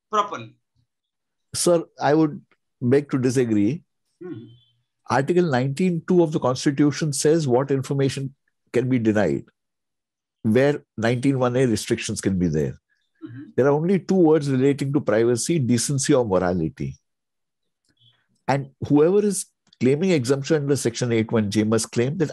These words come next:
Speaker 2: I would not give this information to Parliament because it would violate decency or morality. It is for each adjudicator to decide whether it's commissioner, P I O or judge.
Speaker 1: Yeah, I'm sorry, Shailesh ji, on that.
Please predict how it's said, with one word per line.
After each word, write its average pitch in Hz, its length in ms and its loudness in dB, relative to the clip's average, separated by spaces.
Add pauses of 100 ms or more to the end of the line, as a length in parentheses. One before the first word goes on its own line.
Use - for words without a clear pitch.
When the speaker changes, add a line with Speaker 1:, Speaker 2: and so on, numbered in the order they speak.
Speaker 2:
I 175 140 0
would 180 180 -2
not 147 240 0
give 131 120 0
this 127 180 -2
information 104 460 -4
to 92 60 -2
Parliament 104 440 -2
because 135 240 2
it 117 120 -2
would 123 120 0
violate 110 400 2
decency 101 440 -4
or 90 80 0
morality. 78 640 -6 (920)
It 135 140 0
is 170 100 2
for 165 240 0
each 214 200 -2
adjudicator 165 840 0
to 143 100 2
decide 113 460 0 (880)
whether 113 240 2
it's 139 160 -4
commissioner, 139 640 -2 (920)
P 127 120 4
I 127 180 2
O 147 280 -2
or 120 200 0
judge. 95 420 -2 (840)
Speaker 1:
Yeah, 190 220 -6 (120)
I'm 185 200 -2
sorry, 214 460 -8
Shailesh 202 560 -10
ji, 196 120 -6
on 185 200 -8
that. 170 180 -2